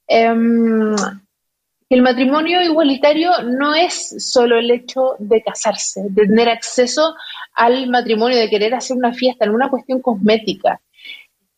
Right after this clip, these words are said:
Acceder al matrimonio igualitario es acceder a los derechos del, que vienen con el matrimonio igualitario,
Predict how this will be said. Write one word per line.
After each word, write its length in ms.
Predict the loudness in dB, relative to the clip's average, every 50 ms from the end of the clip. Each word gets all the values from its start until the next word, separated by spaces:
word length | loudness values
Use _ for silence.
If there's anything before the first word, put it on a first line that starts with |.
| _ _ -4
Acceder 380 | -4 -4 0 2 2 2 2 2
al 80 | 2
matrimonio 340 | 2 0 0 0 -2 -2 0
igualitario 560 | 0 2 2 2 2 0 0 0 0 0 0
es 260 | 2 2 0 0 0
acceder 840 | -2 -2 -2 -2 -4 -2 0 2 4 4 2 2 0 -2 -6 -12 -14 _ _ _ _ _
a 120 | -2 0 0
los 280 | 2 0 0 -2 0
derechos 840 | 2 2 2 2 2 -2 -2 -4 -6 -4 -2 -2 -4 -6 -12 -18 -20 _ _ _ _ _ -4
del, 560 | 0 2 2 2 2 0 -2 -4 -8 -8 -4
que 100 | -2 0
vienen 360 | 2 2 2 2 0 -2 -2 0
con 180 | 0 0 2
el 80 | 2 0
matrimonio 520 | 0 0 0 0 -2 0 0 0 0 0
igualitario, 580 | 0 0 0 -2 -2 -2 -2 -2 -4 -6 -10